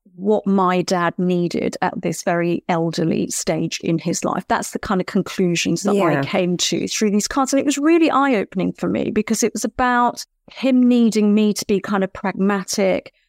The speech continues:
Speaker 1: and also helping him go back through his life and tell his stories.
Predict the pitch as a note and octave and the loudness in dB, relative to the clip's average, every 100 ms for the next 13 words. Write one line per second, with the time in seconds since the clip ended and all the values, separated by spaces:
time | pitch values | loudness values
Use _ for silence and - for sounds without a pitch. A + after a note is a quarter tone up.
0 | - G#3+ A#3 - G#3+ - B3 B3 - G#3 | -2 0 0 -2 -4 -4 -2 -2 0 0
1 | G3 G3 G3 - A3 - - - G#3+ G3 | 2 0 -2 -2 -4 -4 -6 0 0 2
2 | F#3 F#3+ F3+ F3+ - F3 - G#3 F#3+ F#3+ | 0 0 2 0 -2 -6 -4 -2 0 0
3 | F#3+ - G3+ F#3 F3 F3+ F3 F3 E3+ | 0 0 0 2 2 2 2 2 -2